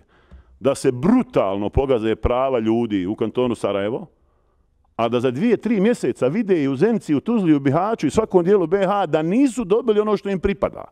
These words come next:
jer je to scenarij ovog zakona. To se neće desiti, znate zašto? Zato što će sigurno neko od ovih ljudi koji vode računa o Ustavu i zakonu poslat zahtjev Ustavnom sudu da ocijeni ustavnost ovog procesa.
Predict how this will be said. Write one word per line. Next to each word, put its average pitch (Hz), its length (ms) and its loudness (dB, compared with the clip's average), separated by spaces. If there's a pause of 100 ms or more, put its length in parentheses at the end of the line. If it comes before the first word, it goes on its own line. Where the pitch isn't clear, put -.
(460)
jer 104 160 2
je 117 80 2
to 127 180 2
scenarij 123 500 0
ovog 90 160 -4
zakona. 73 400 -12 (600)
To 180 120 -2
se 185 140 0
neće 185 240 2
desiti, 180 120 2
znate 170 280 0
zašto? - 360 -4 (420)
Zato 175 260 0
što 170 120 -2
će 156 120 -4
sigurno 139 580 2
neko 139 260 2
od 135 100 2
ovih 127 180 2
ljudi 139 280 0
koji 131 220 0
vode 156 300 0
računa 127 420 -2
o 120 60 2
Ustavu 120 460 0
i 110 40 -4
zakonu 123 540 -4 (480)
poslat 165 340 0
zahtjev 131 420 0
Ustavnom 120 440 -2
sudu 139 380 0
da 131 180 2
ocijeni 113 480 0
ustavnost 107 560 -4
ovog 98 180 -4
procesa. - 460 -6